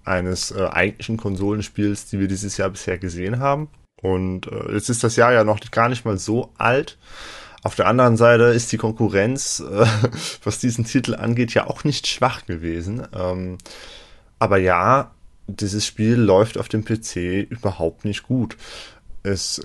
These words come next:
gab auch schon einen Day-One-Patch, natürlich, so wie es den mittlerweile halt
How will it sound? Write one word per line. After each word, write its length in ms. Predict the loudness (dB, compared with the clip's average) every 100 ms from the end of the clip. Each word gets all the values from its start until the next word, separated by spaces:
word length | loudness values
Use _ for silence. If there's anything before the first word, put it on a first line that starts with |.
| -6
gab 280 | 0 2 4
auch 100 | 4
schon 320 | 2 0 0
einen 340 | 0 0 0
Day-One-Patch, 680 | 0 0 0 -2 0 -2 -2
natürlich, 420 | -10 -2 2 2 0
so 160 | -4
wie 80 | -4
es 80 | -4
den 140 | -6
mittlerweile 420 | -4 -2 -2 -2
halt 160 | -4 -8